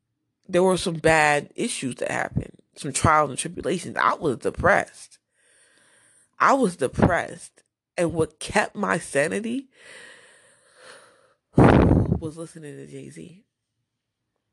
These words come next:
Was realizing that it was a light at the end of the tunnel. I remember taking an econ class in high school and not being a-, as involved with it as I would have liked to,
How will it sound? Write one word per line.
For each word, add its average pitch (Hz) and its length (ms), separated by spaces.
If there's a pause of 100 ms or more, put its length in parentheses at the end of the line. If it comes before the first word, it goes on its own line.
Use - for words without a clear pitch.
(1000)
Was 160 180
realizing 143 760 (400)
that 143 100
it 147 40
was 151 120
a 135 80
light 135 380 (120)
at 165 100
the 147 120
end 131 100
of 120 60
the - 140
tunnel. - 340 (640)
I 165 120
remember 185 540 (420)
taking 175 360
an - 60
econ 170 480
class - 600 (640)
in 156 100
high 156 200
school - 480
and 160 180
not 190 300
being 190 340 (120)
a-, 135 280
as 156 140
involved 135 540
with 143 200
it - 240
as 127 120
I 113 120
would 113 160
have - 120
liked - 260
to, 214 300